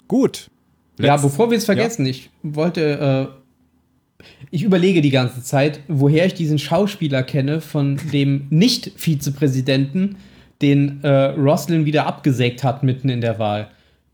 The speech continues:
Speaker 1: Und den kennst du
Speaker 2: Irgendeiner
Speaker 1: nicht, den
Speaker 2: kennt
Speaker 1: kennt doch jeder.
Speaker 2: den Schauspieler,
Speaker 1: Also wirklich,
Speaker 2: ich
Speaker 1: also
Speaker 2: kenn
Speaker 1: da hast du
Speaker 2: das
Speaker 1: dir jetzt
Speaker 2: Gesicht
Speaker 1: aber eine
Speaker 2: irgendwoher,
Speaker 1: Blöße
Speaker 2: aber ich
Speaker 1: gegeben, dass
Speaker 2: weiß
Speaker 1: du
Speaker 2: nicht,
Speaker 1: das gefragt
Speaker 2: woher.
Speaker 1: hast.
Speaker 2: Sag es doch.
Speaker 1: <laughs>
Speaker 2: Sag es doch endlich.
Speaker 1: Nee, ich hab keine Ahnung.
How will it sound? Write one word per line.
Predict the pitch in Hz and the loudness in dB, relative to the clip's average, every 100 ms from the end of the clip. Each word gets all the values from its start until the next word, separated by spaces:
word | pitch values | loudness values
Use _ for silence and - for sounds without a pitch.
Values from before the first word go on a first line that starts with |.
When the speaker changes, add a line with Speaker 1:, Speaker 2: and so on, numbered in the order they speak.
| _ _ _ | _ _ _
Speaker 1:
Und | 151 | -4
den | 180 | -2
kennst | 180 196 220 | 2 2 2
du | 202 | 2
Speaker 2:
Irgendeiner | 196 | 2
Speaker 1:
nicht, | - | 2
den | 208 | 2
Speaker 2:
kennt | 180 | 2
Speaker 1:
kennt | 202 214 | 2 0
doch | 156 | -2
jeder. | 151 139 214 285 143 123 101 | -2 0 0 2 2 0 2
Speaker 2:
den | 170 170 | 2 2
Schauspieler, | 156 170 151 127 226 | 2 2 2 2 2
Speaker 1:
Also | 226 | 2
wirklich, | 151 147 131 135 | 2 0 -4 -2
Speaker 2:
ich | |
Speaker 1:
also | 127 | 0
Speaker 2:
kenn | 131 | 2
Speaker 1:
da | |
hast | 254 | 2
du | 311 | 2
Speaker 2:
das | |
Speaker 1:
dir | 190 | 2
jetzt | 190 | 0
Speaker 2:
Gesicht | 202 | 2
Speaker 1:
aber | 151 | 2
eine | 147 | 2
Speaker 2:
irgendwoher, | 190 139 185 | 2 2 4
Speaker 1:
Blöße | 185 | 4
Speaker 2:
aber | 151 | 2
ich | 139 | 2
Speaker 1:
gegeben, | 151 123 | 0 0
dass | 147 | 0
Speaker 2:
weiß | 202 | 0
Speaker 1:
du | 208 | 0
Speaker 2:
nicht, | 196 | 0
Speaker 1:
das | 175 | 2
gefragt | 185 185 | 2 4
Speaker 2:
woher. | 185 175 190 | 4 4 2
Speaker 1:
hast. | 113 131 - - - - - - - - | 0 -4 -10 -20 -20 -20 -20 -18 -16 -2
Speaker 2:
Sag | 170 190 | 2 4
es | 247 - | 2 2
doch. | 175 135 120 135 - | 2 2 0 -8 -8
Speaker 1:
<laughs> | 139 - 131 | -10 -8 0
Speaker 2:
Sag | 214 233 | 2 4
es | 269 | 2
doch | 262 208 | 2 2
endlich. | 190 180 156 143 117 - - | 4 2 4 2 2 -2 0
Speaker 1:
Nee, | 117 | 2
ich | 110 | 4
hab | 123 | 0
keine | - 113 104 | 0 2 2
Ahnung. | 98 95 | 2 0